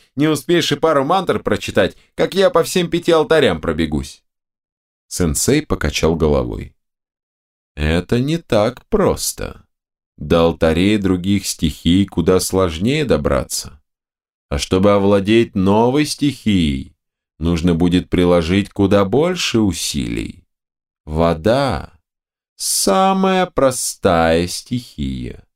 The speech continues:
Она естественна для любого живого существа. Сам человек на большую долю состоит из воды. Как, например, и огурец.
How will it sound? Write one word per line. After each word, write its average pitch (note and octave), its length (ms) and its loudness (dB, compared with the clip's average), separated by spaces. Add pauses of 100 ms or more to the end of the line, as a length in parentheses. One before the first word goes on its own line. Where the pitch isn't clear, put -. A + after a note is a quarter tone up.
(320)
Она F2 220 2
естественна F#2 1120 0
для F2 200 2
любого E2 580 2
живого F2 560 -2
существа. - 880 -8 (680)
Сам F2+ 380 0
человек F2 840 0 (400)
на F3+ 200 -2
большую C#3 840 2
долю G2+ 640 2
состоит D2 960 0
из D#2+ 240 -2
воды. C#2 560 -2 (960)
Как, A#3+ 260 -2
например, F3 540 2
и A2+ 60 4
огурец. F#2 720 0